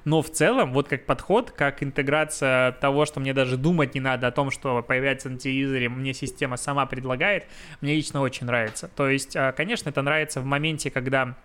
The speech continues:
такого немного, потому что <laughs> если, допустим, не дай боже, каждая реклама, которая будет появляться, или каждый product placement будет мне каким-то образом через разные маркеты слать пуши, типа:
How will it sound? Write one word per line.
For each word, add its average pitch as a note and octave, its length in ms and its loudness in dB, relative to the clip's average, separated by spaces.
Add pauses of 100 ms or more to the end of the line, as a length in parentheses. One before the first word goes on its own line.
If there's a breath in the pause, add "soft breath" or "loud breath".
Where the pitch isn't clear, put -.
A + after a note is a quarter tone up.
(160)
такого C3+ 600 2
немного, D3 540 4
потому C3 320 -2
что - 160 -2
<laughs> - 20 4
если, D3+ 320 2
допустим, C#3 480 -2
не B2+ 60 -4
дай C#3 160 0
боже, D3 380 2 (360 loud breath)
каждая D#3 380 2
реклама, D3 480 4
которая C3 280 0
будет C#3 260 6
появляться, C#3 580 2
или B2 120 -2
каждый C#3+ 320 0
product C3+ 360 0
placement C3+ 420 2
будет C#3 340 0
мне C3+ 160 -2
каким-то C#3+ 360 -2
образом C3+ 360 0
через C3 220 -4
разные C3+ 340 0
маркеты C3+ 400 -2
слать C3+ 280 0
пуши, A#3+ 340 -2
типа: - 240 -4